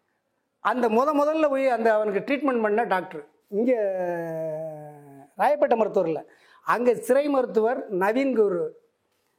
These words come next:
நவீன் கவுரு என்ன செய்தாருன்னா, அவர் போய் பார்க்கையில அவர் என்ன சொல்றாருன்னா, "எனக்கு ஃபோன் வந்துச்சு, பத்தே நிமிஷத்துல அங்க வந்துட்டேன். அங்க வந்து அவன் படுத்து கிடந்தான். அவனை வந்து க-,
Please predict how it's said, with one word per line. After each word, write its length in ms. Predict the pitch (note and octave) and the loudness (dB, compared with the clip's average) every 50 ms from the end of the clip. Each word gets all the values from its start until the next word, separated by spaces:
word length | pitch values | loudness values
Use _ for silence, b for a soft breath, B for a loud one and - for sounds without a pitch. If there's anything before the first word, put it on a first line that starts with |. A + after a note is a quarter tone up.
| _ - E3+ | _ -10 -6
நவீன் 360 | F3+ G#3+ C#4 E4+ E4+ E4 E4 D#4 | -2 0 2 4 4 4 4 2
கவுரு 200 | D#4 D4+ C#4 C4 | 0 0 0 0
என்ன 140 | B3 A#3 A#3+ | 0 0 0
செய்தாருன்னா, 460 | A3 A3 A#3 A3+ G#3+ G#3+ A3 C4 C#4 | -2 0 0 0 0 0 0 0 2
அவர் 220 | B3 A3 A3 G#3+ - | 2 2 0 -2 0
போய் 180 | A#3+ C4 C4 C4 | -2 -2 0 2
பார்க்கையில 400 | A#3+ A3 A3+ G3+ G#3+ G#3 G3+ F#3+ | 0 0 0 2 0 2 2 2
அவர் 220 | G#3 G#3+ G3+ G3+ G3 | 2 0 0 -2 -2
என்ன 120 | G#3+ A#3+ G#3 | -4 -2 -2
சொல்றாருன்னா, 400 | A3+ G#3+ G3+ G3+ G3 A#3 B3+ G#3+ | -2 -2 -2 -2 -2 -2 0 0
"எனக்கு 440 | G3+ G3+ A3 G#3 A#3 G#3+ - - _ _ _ - | 0 0 -2 -4 -8 -12 -14 -16 _ _ _ -2
ஃபோன் 180 | G#3+ G#3+ G#3+ | -2 0 0
வந்துச்சு, 480 | G#3 G3 F#3+ F3 F3 F3 - F3+ G3+ C4 - - - _ _ _ _ | 0 0 0 -2 -2 -2 -2 0 -2 -2 -2 -6 -20 _ _ _ _
பத்தே 340 | - G3 A3 - - - D4 | -6 -6 -4 -2 0 0 0
நிமிஷத்துல 280 | C#4 C4+ B3+ G3+ G3 A#3 | 0 0 -2 0 0 0
அங்க 340 | B3 B3+ G#3+ G3+ G3 F#3 F#3+ | 0 0 -2 -2 -2 -4 -4
வந்துட்டேன். 420 | F#3+ F#3 - G3 F3 F3+ G#3 - _ _ _ _ _ _ _ _ | -6 -8 -8 -8 -10 -10 -12 -16 _ _ _ _ _ _ _ _
அங்க 280 | - E3 F#3 A3 A#3 A3 | -4 -2 0 0 2 0
வந்து 240 | G#3 G3+ A3+ B3 G#3+ | 0 2 2 2 2
அவன் 140 | F#3+ F#3+ | 2 0
படுத்து 240 | D#3+ F3+ F3 F3+ G#3 | -2 -2 -4 -4 -4
கிடந்தான். 340 | F#3+ F3 F3 E3 D#3+ D#3+ D#3+ | -2 -2 -2 -2 -4 -4 -2
அவனை 260 | E3+ F#3 G3 F#3+ F#3+ | 0 0 0 0 0
வந்து 380 | F#3 F3+ F#3+ A3+ G#3+ F#3 F3 D#3+ | 0 -2 0 0 0 0 -2 -2
க-, 340 | - F#3 F3 E3+ E3 D#3 | -4 -4 -4 -4 -4 -6